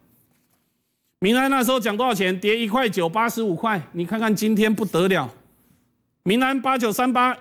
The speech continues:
一一三点五，再看一遍刚刚多少钱？八十五块。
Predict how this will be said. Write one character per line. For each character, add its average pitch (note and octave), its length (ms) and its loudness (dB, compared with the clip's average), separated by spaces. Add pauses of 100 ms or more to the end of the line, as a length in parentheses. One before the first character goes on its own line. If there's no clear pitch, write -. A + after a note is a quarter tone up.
一 B3 400 2
一 A#3+ 40 0
三 A#3+ 240 0
点 G3 240 0
五， C#3+ 200 -2 (400)
再 B3+ 160 0
看 B3 180 2
一 A3+ 60 2
遍 B3 180 0
刚 B3 140 -2
刚 B3+ 120 0
多 B3+ 80 2
少 A#3+ 80 2
钱？ F#3 320 -2 (1300)
八 A#3+ 100 0
十 E3 300 -2
五 D3+ 180 -2
块。 G3+ 140 -6